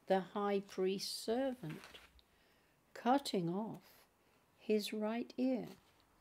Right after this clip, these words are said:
The servant's name was Malchus.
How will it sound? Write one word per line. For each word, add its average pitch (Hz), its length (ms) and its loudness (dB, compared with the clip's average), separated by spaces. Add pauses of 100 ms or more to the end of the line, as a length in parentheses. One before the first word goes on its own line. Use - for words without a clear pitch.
(2250)
The 196 80 -2
servant's 277 760 6
name 202 420 6
was 240 260 2 (140)
Malchus. 254 1000 2